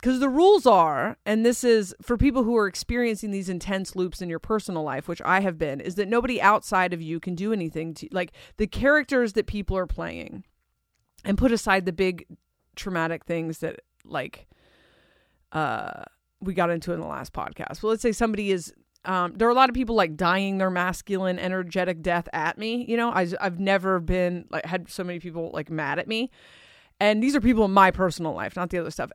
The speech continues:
And, um, I can get into the mo-,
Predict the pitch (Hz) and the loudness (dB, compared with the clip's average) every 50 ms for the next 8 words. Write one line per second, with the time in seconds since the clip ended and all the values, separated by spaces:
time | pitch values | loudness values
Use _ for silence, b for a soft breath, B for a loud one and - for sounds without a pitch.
0 | - - 202 220 226 220 220 220 220 208 196 - - - 208 214 208 202 202 196 | -6 0 4 6 6 6 6 4 2 0 -4 -4 0 4 6 6 6 6 6 6
1 | 185 175 151 107 101 101 - - _ _ _ _ _ _ _ _ _ _ _ _ | 4 2 0 -4 -10 -16 -18 -18 _ _ _ _ _ _ _ _ _ _ _ _
2 | _ _ _ _ _ _ _ _ _ _ _ _ _ _ _ _ _ _ _ _ | _ _ _ _ _ _ _ _ _ _ _ _ _ _ _ _ _ _ _ _
3 | _ _ _ _ _ _ _ _ _ _ _ _ _ _ _ _ _ - 220 247 | _ _ _ _ _ _ _ _ _ _ _ _ _ _ _ _ _ 6 6 6
4 | 262 - 262 269 226 226 240 - - 240 247 254 233 262 233 233 220 214 220 233 | 6 6 4 4 4 4 2 2 2 2 2 4 2 2 4 4 4 4 4 2